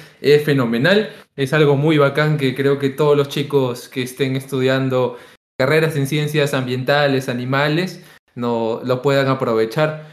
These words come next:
Eh, ya nos estaremos encontrando de repente próximamente, de repente cuando ya nos pongan la, a, algunos las vacunas, o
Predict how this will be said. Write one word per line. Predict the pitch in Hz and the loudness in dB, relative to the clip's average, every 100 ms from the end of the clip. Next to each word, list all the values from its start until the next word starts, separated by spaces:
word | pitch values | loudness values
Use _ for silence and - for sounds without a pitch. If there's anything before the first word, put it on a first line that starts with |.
| - - | -20 -8
Eh, | 117 | -2
ya | 123 147 170 | 2 2 2
nos | 160 | 0
estaremos | 156 139 131 160 151 | -2 0 0 0 -2
encontrando | 170 143 127 120 147 165 175 170 170 139 | -4 -4 -4 -2 0 0 0 0 2 2
de | |
repente | 123 131 147 | 0 -2 -2
próximamente, | 151 160 160 170 151 170 165 160 | -2 -2 -2 -2 -2 -2 -2 0
de | 139 | 0
repente | 131 151 160 | 0 -2 -2
cuando | 147 123 | -2 0
ya | 135 | 0
nos | 151 | 0
pongan | 151 156 156 | -2 -2 0
la, | 151 | 0
a, | 117 117 123 | 0 -2 0
algunos | 135 151 | 0 0
las | 156 139 | 0 -2
vacunas, | 127 202 214 190 190 190 180 | 2 6 8 8 6 4 2
o | 139 | -2